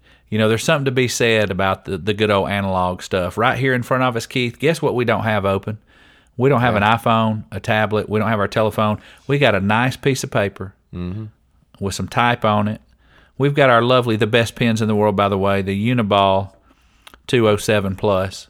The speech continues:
Speaker 2: There you go.
Speaker 1: And
Speaker 2: That one was for free,
Speaker 1: we're,
Speaker 2: Uniball.
Speaker 1: we're, yeah, there you go. Once we get famous, keep us in mind.
Speaker 2: <laughs>
Speaker 1: Um, but we're writing notes down here, man. There's something to be said about analog, man. Having
Speaker 2: Yeah.
Speaker 1: a pen and a pad.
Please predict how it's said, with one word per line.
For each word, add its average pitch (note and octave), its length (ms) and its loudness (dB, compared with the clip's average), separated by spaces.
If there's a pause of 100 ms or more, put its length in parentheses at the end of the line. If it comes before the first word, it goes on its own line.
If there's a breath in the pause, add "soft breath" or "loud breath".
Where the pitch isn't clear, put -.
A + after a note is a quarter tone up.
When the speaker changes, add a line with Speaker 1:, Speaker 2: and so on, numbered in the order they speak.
Speaker 2:
There E2+ 160 -12
you B2 140 -10
go. F2+ 200 -8 (300 loud breath)
Speaker 1:
And G2+ 540 -2
Speaker 2:
That F2 160 -8
one D#2+ 80 -10
was E2+ 140 -10
for - 180 -12
free, G2+ 420 -6
Speaker 1:
we're, C3 120 -2
Speaker 2:
Uniball. F2 360 -8
Speaker 1:
we're, D3+ 240 -6
yeah, A2 260 -2
there G2+ 140 -4
you G#2 160 -2
go. G2 280 0 (120)
Once G2+ 360 -4
we A2 80 -4
get G#2+ 160 -6
famous, A2 420 -2
keep G#2 220 -8
us - 100 -8
in A#2 100 -4
mind. G2+ 340 -2
Speaker 2:
<laughs> G#2+ 600 -8
Speaker 1:
Um, G#2 380 0 (240)
but G#2+ 140 -2
we're D3+ 160 2
writing C#3 340 2
notes C3 280 0
down F#2+ 220 -6
here, F#2+ 140 -6
man. F#2+ 160 -4
There's C3 140 -2
something D#3+ 200 -2
to D3+ 60 -4
be D3 120 0
said C3 260 0
about G#2 240 0
analog, G2 580 -2
man. F2+ 300 -8
Having G#2 320 -4
Speaker 2:
Yeah. A2+ 80 -4
Speaker 1:
a - 20 -6
pen A#2+ 300 -2
and G2 140 -6
a - 40 -10
pad. G#2+ 460 -2